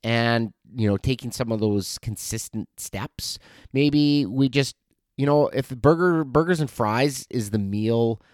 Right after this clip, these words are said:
three or four days of the week, let's just say in some homes, maybe it becomes two days a week. Maybe for those other two days, we're gonna, we're gonna cook something together, or we're gonna make a compromise for everybody in the household.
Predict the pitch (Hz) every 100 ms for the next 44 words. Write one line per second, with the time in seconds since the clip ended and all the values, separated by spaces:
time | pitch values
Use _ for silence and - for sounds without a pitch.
0 | _ _ _ - - - 113 120 123 -
1 | 117 110 110 107 95 87 98 131 - 117
2 | - 123 - 123 110 123 113 107 123 147
3 | 120 131 156 190 135 - 143 139 - -
4 | 139 127 85 85 73 - _ _ _ _
5 | _ _ _ _ _ _ - 123 143 -
6 | 143 135 117 120 139 - 117 104 98 95
7 | - - - - 110 117 117 113 107 95
8 | - 104 104 120 - - 131 - 123 110
9 | 117 107 - 85 92 107 90 80 98 87
10 | 92 92 107 101 98 87 - - - 117
11 | 107 - 113 120 107 92 87 90 - 95
12 | 92 90 85 85 80 85 113 - 87